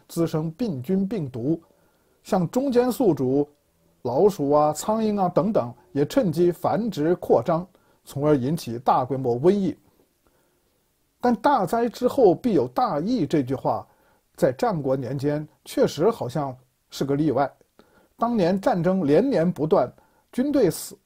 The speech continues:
军队和百姓啊死亡无数，却没有发生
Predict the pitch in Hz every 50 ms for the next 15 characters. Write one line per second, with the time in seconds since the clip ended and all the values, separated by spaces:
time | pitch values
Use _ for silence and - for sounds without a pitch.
0 | _ - - 247 262 269 269 254 175 135 - - 190 190 - 156 - - 107 -
1 | - - 214 180 131 107 107 - - - - 92 - 135 160 151 123 151 170 -
2 | - 185 135 107 - _ _ _ _ _ _ _ - - 165 139 131 143 196 285
3 | 277 143 - - 156 151 156 135 143 151 151